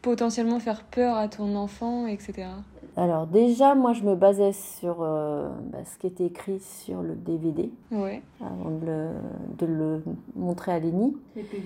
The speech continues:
Speaker 1: C.
Speaker 2: Et par exemple, Le Seigneur des Anneaux, moi, je voulais pas qu'elle le regarde parce que je trouvais que c'était très violent, que ça pouvait lui faire peur. Par
Speaker 1: Mm.
Speaker 2: contre, son père, il dit, « Ben non, il y a
Speaker 1: <laughs>
Speaker 2: rien, euh, je comprends pas. » J'ai dit, « Écoute, c'est écrit, euh, que c'est pas pour son âge,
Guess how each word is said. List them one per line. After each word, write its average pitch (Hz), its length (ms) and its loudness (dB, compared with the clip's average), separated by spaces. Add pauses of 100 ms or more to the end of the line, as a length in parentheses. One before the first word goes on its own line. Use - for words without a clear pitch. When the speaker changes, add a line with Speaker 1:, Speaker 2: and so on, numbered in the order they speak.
Speaker 1:
C. - 180 -12 (220)
Speaker 2:
Et 196 680 10
par 202 80 10
exemple, 240 260 6
Le 208 80 6
Seigneur 220 380 2
des 220 180 4
Anneaux, 208 480 6
moi, 226 140 4
je 220 100 -2
voulais 226 160 6
pas 233 160 2
qu'elle 233 260 2
le 202 100 4
regarde 196 380 2
parce 208 160 -8
que 202 120 -4
je - 20 -10
trouvais 220 180 0
que 226 60 -6
c'était - 240 -2
très 226 220 0
violent, 220 340 6
que 269 60 -2
ça 208 100 0
pouvait 202 220 2
lui 214 100 -4
faire 202 220 -4
peur. 165 240 -4 (180)
Par - 140 -8
Speaker 1:
Mm. - 60 -12
Speaker 2:
contre, 240 180 2
son 226 160 2
père, 247 560 4
il 180 80 2
dit, « 185 140 10
Ben 196 200 10
non, 269 400 12
il 247 60 10
y 214 40 12
a 190 40 12
Speaker 1:
<laughs> - 0 -
Speaker 2:
rien, 240 880 8
euh, 190 40 4 (680)
je - 80 -16
comprends 220 400 4
pas. » 214 220 4
J'ai 214 120 2
dit, « 208 60 6
Écoute, 233 260 0
c'est 202 220 2
écrit, 233 420 2
euh, 156 440 2
que 180 120 -2
c'est 180 140 2
pas 190 140 4
pour 190 200 -4
son 180 180 0
âge, 226 280 2